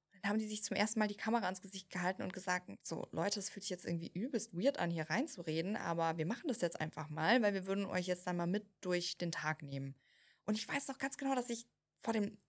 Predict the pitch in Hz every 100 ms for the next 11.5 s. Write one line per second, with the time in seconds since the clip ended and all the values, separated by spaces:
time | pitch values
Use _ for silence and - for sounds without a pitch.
0 | - - 208 190 - _ - 285 302 190
1 | 196 - 208 - 226 208 202 - _ _
2 | _ _ _ 269 302 - _ _ - -
3 | 494 - - - - - - 277 - -
4 | - 190 285 - 220 269 294 - 330 381
5 | 214 220 220 226 349 359 330 226 175 160
6 | - _ _ 233 349 - 226 226 349 -
7 | _ _ - 175 - - 170 185 208 170
8 | 180 277 202 170 170 - 180 180 - 196
9 | 294 - 170 165 175 175 175 - 170 165
10 | 160 151 151 - - 262 156 - - 175
11 | 180 180 - 170